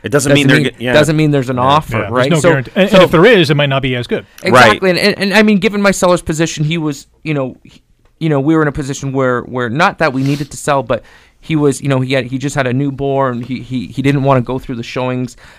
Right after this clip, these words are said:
Speaker 2: um, and, and, and, you know, it ended up being a very favorable, you know,
Speaker 3: Right.
Speaker 2: sale price.
Speaker 3: So he took the guarantee.
Speaker 2: So he, yeah, so we dealt with the offer that night, and we said, we said to the, the people, we let them know that there was an offer that night,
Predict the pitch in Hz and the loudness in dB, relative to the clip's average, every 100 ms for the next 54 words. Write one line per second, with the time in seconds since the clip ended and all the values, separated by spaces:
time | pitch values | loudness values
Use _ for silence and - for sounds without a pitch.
0 | _ - 131 123 117 110 - - 139 - | _ -4 -2 0 -2 -4 -12 -6 -6 -2
1 | 135 127 - 143 - - _ - 139 120 | -2 -4 -6 -8 -8 -16 _ -6 -2 -2
2 | - 175 220 170 175 165 135 135 143 127 | -2 -4 -4 -6 -4 -4 -2 -2 -4 -6
3 | - 131 123 120 117 - 127 117 110 147 | -10 -12 -10 -8 -8 -8 -6 -6 -6 -4
4 | 165 180 120 175 170 - 185 160 135 123 | -6 -6 -4 0 0 0 -4 -2 -4 -6
5 | 117 101 - 175 165 180 180 185 - 170 | -8 -16 -4 0 0 -2 -4 -4 -2 -2
6 | 160 175 170 170 147 143 147 135 131 139 | 0 2 2 0 0 0 0 0 0 -2
7 | 151 143 131 127 135 131 - 123 143 123 | -4 -4 -8 -6 -8 -8 -10 -10 -10 -10
8 | 135 120 - - 117 131 127 123 120 123 | -8 -8 -10 -14 -12 -10 -10 -10 -6 -4
9 | 131 127 117 135 123 123 120 127 120 - | -2 -2 0 -2 -2 -4 -4 -2 -4 -4
10 | 120 117 120 117 120 | -6 -6 -6 -8 -10